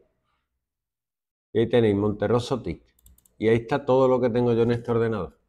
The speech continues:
¿vale? Esto es lo que yo copiaría, ¿eh? Tenéis aquí el escritorio mío, el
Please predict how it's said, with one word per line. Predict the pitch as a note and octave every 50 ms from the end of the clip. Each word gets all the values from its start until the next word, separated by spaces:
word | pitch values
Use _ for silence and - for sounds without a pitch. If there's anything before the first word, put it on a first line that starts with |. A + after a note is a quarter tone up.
| _ _ _
¿vale? | A#2+ C3+ F#3 B3+ - _ _ _ _ _ _ _ _ _ _ _ _ _ _ _
Esto | - A#2 A#2+ - D3+
es | D3
lo | D3+ D3
que | C#3 C3+
yo | B2+ B2+ A#2+
copiaría, | B2+ B2+ A#2 A#2 B2 A#2 G2+ F2 F2 D#2+ D#2+ G2+ C#3 F#2
¿eh? | -
Tenéis | - G2+ F#2+ F#2+ G2+ G#2+
aquí | G#2+ B2 B2+
el | C3 C3+
escritorio | B2+ - - - G#2 F2 - A#2 C3+ C#3+ E3 E3
mío, | D3+ C3 A#2+ A#2 A#2 A#2+ A2+ G#2+ G2+ F#2+ F#2 F2+
el | F#2+ G2 F#2+ F#2 F#2 F#2 F#2 F#2 F#2 -